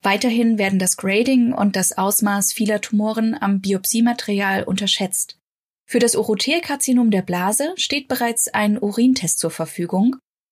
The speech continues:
der tumorspezifische epigenetische Biomarker nachweisen kann, der sogenannte Bladder Care Test. Dieser Test basiert auf der Tatsache, dass Blasenkarzinome Tumorzellen und somit D N A in den Urin abgeben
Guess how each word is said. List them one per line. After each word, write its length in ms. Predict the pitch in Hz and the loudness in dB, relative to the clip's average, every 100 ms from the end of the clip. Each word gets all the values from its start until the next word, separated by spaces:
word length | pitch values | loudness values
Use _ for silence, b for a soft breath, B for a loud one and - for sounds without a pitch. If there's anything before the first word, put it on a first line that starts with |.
| - | -2
der 160 | 208 | -2
tumorspezifische 1300 | - 277 302 294 - - - 247 247 233 - 214 208 208 | 0 2 2 2 0 -2 0 -2 0 0 0 0 0 -2
epigenetische 840 | - 220 254 226 202 202 202 - 196 | -2 0 0 2 0 0 -2 -2 -2
Biomarker 640 | 180 208 202 170 175 170 | 0 2 2 0 -2 -6
nachweisen 560 | 165 175 - - - - | -6 -6 -4 -4 -4 -6
kann, 300 | - 196 - _ _ _ _ _ - | -8 -10 -10 _ _ _ _ _ 0
der 120 | 190 | 2
sogenannte 680 | 220 240 247 233 220 226 | 2 2 2 2 0 -2
Bladder 540 | 202 185 190 208 202 202 | -2 -2 0 0 -2 -2
Care 420 | - 190 180 175 | -6 -2 -2 -2
Test. 460 | - - - - - _ _ _ _ _ _ - | -4 -6 -4 -6 -8 _ _ _ _ _ _ -2
Dieser 260 | 285 311 | 2 2
Test 480 | 302 208 277 - - - | 0 -2 0 -2 -8 -4
basiert 340 | 226 214 277 | -2 0 0
auf 120 | 302 - | -2 -2
der 120 | 196 | -4
Tatsache, 640 | - 185 190 247 - 247 247 _ | -2 -4 -2 -4 -2 -4 -4 _
dass 160 | - 208 | -4 -2
Blasenkarzinome 1160 | 220 226 302 320 285 262 262 240 240 233 233 214 | 2 2 2 0 0 -2 -2 0 2 2 0 -2
Tumorzellen 840 | - 214 233 254 - 254 277 320 - | 0 2 2 0 -2 0 -2 -4 -2
und 160 | 226 | -2
somit 340 | 233 254 262 262 | 2 2 2 0
D 120 | 220 | 0
N 100 | 214 | 2
A 300 | - 190 196 | 2 0 0
in 100 | 214 | 2
den 120 | 220 208 | 2 2
Urin 320 | 202 202 196 | 0 0 0
abgeben 560 | 175 - 190 208 254 | -2 -6 -2 2 2